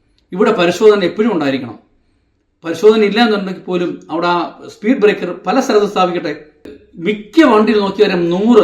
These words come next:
എൺപത്, നൂറ്, നൂറ്റി ഇരുപത് കിലോമീറ്റർ സ്പീഡിലാണ് കലഞ്ഞൂര് തൊട്ട് വണ്ടികൾ വരുന്നത്. ഇനി ഈ പുതിയ റോഡ് നിർമ്മിച്ചു. ഇനി മറ്റൊരു പ്രധാനപ്പെട്ട വിഷയം കൂടെ പറയാം. പകൽ സമയത്താണെങ്കിൽ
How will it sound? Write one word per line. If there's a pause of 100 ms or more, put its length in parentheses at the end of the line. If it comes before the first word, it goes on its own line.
(140)
എൺപത്,
നൂറ്,
നൂറ്റി
ഇരുപത്
കിലോമീറ്റർ
സ്പീഡിലാണ് (380)
കലഞ്ഞൂര്
തൊട്ട്
വണ്ടികൾ
വരുന്നത്. (680)
ഇനി
ഈ
പുതിയ
റോഡ്
നിർമ്മിച്ചു.
ഇനി
മറ്റൊരു
പ്രധാനപ്പെട്ട
വിഷയം
കൂടെ
പറയാം. (480)
പകൽ
സമയത്താണെങ്കിൽ